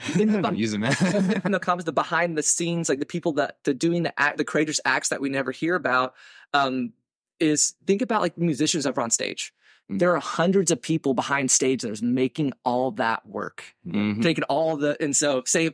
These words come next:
Speaker 1: if a guitar all of a sudden string breaks up on stage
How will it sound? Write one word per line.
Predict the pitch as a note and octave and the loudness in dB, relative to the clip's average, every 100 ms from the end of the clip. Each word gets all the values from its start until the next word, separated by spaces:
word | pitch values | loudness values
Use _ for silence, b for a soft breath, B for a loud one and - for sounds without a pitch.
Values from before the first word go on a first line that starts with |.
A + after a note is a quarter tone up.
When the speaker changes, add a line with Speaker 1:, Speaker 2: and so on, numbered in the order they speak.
| - | -2
Speaker 1:
if | D3 b b b b _ | -4 b b b b _
a | C3+ | -2
guitar | C3+ - F3+ F3+ | 0 0 -2 0
all | D#3 | -2
of | E3 | -2
a | |
sudden | - D3 C#3 C3 A2+ _ _ _ _ - | 0 -2 -2 -4 -4 _ _ _ _ -2
string | - F#3+ F3+ E3 | 0 4 2 2
breaks | C#3+ A#2+ - - | 0 0 -2 -2
up | D3 | -2
on | C#3+ | 0
stage | C3 C3+ A#2 G#2 - | 0 2 0 -2 -6